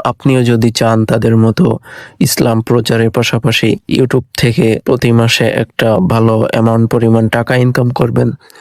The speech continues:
তো আজকের ভিডিওটা আপনার জন্যই। আপনাকে কিভাবে হেল্প করা যায় সেই বিষয়টা নিয়েই আজকে আমি আলোচনা করব।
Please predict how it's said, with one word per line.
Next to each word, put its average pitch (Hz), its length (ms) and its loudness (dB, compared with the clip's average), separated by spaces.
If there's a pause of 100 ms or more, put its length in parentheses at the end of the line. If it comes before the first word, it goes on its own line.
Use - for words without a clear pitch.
(120)
তো 120 280 0 (120)
আজকের 139 400 -2
ভিডিওটা 120 460 0 (140)
আপনার 120 380 0
জন্যই। 95 340 0 (300)
আপনাকে 123 460 0
কিভাবে 117 420 2
হেল্প 117 240 2
করা 123 240 0
যায় 135 180 0 (340)
সেই 123 200 0
বিষয়টা 120 420 0
নিয়েই 139 300 2
আজকে 131 360 -2
আমি 123 260 0
আলোচনা 117 520 0
করব। 107 380 -2